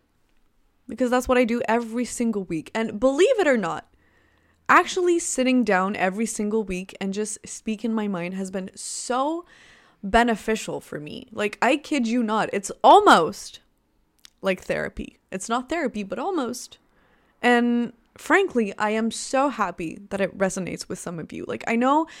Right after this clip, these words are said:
I always finish these coffee talks with, like, the same outro where I mean it and I thank you, but it's, it's true. Like, you taking the time to watch this or listen to this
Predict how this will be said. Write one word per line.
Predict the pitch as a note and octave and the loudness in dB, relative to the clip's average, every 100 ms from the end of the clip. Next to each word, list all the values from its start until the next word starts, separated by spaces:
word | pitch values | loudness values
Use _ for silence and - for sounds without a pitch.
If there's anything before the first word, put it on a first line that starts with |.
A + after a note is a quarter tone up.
| - - | -20 -6
I | - G#3+ | -2 0
always | G3+ G#3+ G#3+ A3 G#3+ - - | 2 2 2 0 -2 -6 -8
finish | - F#3+ F#3 - | -4 -4 -4 -6
these | F#3 F3+ | -10 -10
coffee | - F#3 - F#3 | -12 -12 -8 -10
talks | - F3 F3 - - | -8 -10 -10 -14 -8
with, | F3 E3+ | -8 -8
like, | F3+ F3 | -10 -10
the | F3+ | -10
same | F3 F3+ F3+ - | -10 -8 -10 -8
outro | F#3+ F#3+ - G#3 G3 G3 G3 - - - - | -8 -8 -10 -6 -2 -2 -4 -10 -20 -20 -6
where | F#3 | -4
I | E3+ | -2
mean | F#3 A3+ A3 | 0 0 2
it | G#3 - | 0 -2
and | F#3 | -6
I | E3+ | -8
thank | - G#3 G#3 | -6 -6 -4
you, | A#3 | -4
but | G#3+ A3 | -2 -2
it's, | A3 - | -4 -8
it's | A#3 - | -10 -8
true. | - C#4 | -6 -2
Like, | B3 G3 G3 - - - _ | 0 0 -2 -14 -20 -20 _
you | G#3+ A#3+ C4+ D4 D#4 - _ | -6 -2 0 -2 -4 -10 _
taking | - A#3 A#3+ B3+ | -4 -2 0 0
the | |
time | B3 G3+ F3+ F#3 | 0 -4 -4 -4
to | F#3+ - G3 F3+ F3+ D3 - | -6 -10 -8 -6 -6 -8 -8
watch | F3 E3 F3+ - - | -4 -4 -4 -10 -4
this | F3+ F#3 | -4 -4
or | - E3+ | -4 -4
listen | D3+ E3+ F#3 F3+ | -2 -4 -8 -8
to | F#3+ | -6
this | F3+ F3 F#3 - | -2 -2 -2 -6